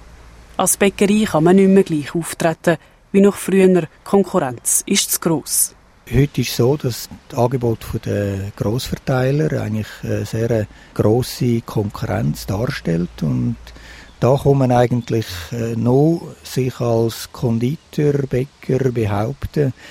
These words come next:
Speaker 2: wenn man da etwas ganz Spezielles, etwas besonders Gutes, etwas besonders Attraktives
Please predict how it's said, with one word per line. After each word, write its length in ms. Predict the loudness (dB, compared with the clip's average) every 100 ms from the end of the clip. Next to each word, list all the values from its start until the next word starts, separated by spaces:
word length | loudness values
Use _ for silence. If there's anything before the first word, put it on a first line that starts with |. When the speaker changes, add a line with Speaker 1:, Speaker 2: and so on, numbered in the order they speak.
| -20 -16 -4
Speaker 2:
wenn 240 | 0 2
man 260 | 4 2 0 _
da 520 | 0 4 4 4 0 -8 _
etwas 800 | 0 0 -2 -4 -4 -8 -14 -16 -20 -20 -6
ganz 420 | -2 0 -2 -8
Spezielles, 880 | -8 -6 -6 -2 0 0 -2 -8 -10
etwas 300 | -10 -10 -10
besonders 540 | -2 0 0 -4 -8
Gutes, 480 | 0 2 2 -4 -12
etwas 200 | -10 -12
besonders 480 | -8 -4 -2 -2 -2
Attraktives 960 | -2 -2 -4 -4 -6 -4 -4 -6 -12